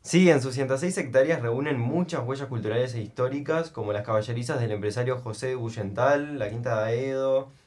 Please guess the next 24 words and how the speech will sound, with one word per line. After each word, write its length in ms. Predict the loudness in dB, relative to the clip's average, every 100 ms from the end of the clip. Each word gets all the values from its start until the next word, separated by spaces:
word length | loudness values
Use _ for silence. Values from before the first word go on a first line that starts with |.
| -14
el 100 | -10
Jardín 240 | -6 -4
Japonés, 760 | 0 0 0 0 0 -2 -4 -8
y 80 | -6
en 80 | -4
la 60 |
esquina 300 | -4 -4 0
de 80 | 0
Suárez 280 | 0 -4 -4
y 80 | -4
Reyes 560 | -2 -4 -4 -8 -8 -20 _ _
también 240 | -4 0
incluye 340 | 0 0 -2 -2
la 100 | 0
residencia 400 | 0 0 0 0
presidencial 440 | 0 -2 -4 0
en 100 | 0
la 100 | 2
que 240 | 0 -2 -4
el 100 | -2
actual 260 | 0 0 -2
presidente 680 | -4 -2 -2 0 -2 -4
está 400 | -10 -4 -2 -2 -4
viviendo. 640 | -8 -6 -6 -6 -8 -12